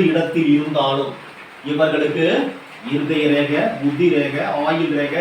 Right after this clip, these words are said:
விதி ரேகை, சூரிய ரேகை, தார ரேகை இதெல்லாம்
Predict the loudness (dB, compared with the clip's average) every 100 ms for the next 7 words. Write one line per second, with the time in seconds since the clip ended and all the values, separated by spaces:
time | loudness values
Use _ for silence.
0 | 0 0 2 -2 -2 -4 -4 -2 -2 -2
1 | -2 -2 -2 -2 -4 -6 -14 -20 -8 0
2 | 2 4 4 4 2 0 -2 -4 -2 -2
3 | -2